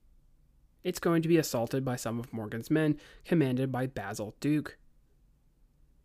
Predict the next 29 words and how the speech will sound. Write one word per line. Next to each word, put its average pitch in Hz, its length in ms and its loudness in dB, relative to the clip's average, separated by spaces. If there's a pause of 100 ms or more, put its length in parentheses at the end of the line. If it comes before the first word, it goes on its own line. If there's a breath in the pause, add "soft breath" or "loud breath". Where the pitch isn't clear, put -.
(1200)
Duke 220 240 2
was 202 160 6
also 139 520 0
a 131 120 -2
Kentucky 123 560 -4
native 156 400 2 (240 soft breath)
who 196 140 -2
serves 135 460 0
in 170 120 0
a 156 120 0
lot 113 260 -4
of 151 120 -4
Morgan's 113 420 -4
raids 127 500 -2 (120)
before 113 320 -4
being 104 260 -8
captured. 127 600 -2 (1400)
Upon 120 400 -2
being 110 260 -6
released, 123 480 -2 (300 soft breath)
he 160 160 2
will 143 120 2
be 131 140 2
promoted 113 440 -4
to 113 100 -4
general 151 480 2 (260)
and 160 160 0
serve 131 280 -2
out 113 260 -6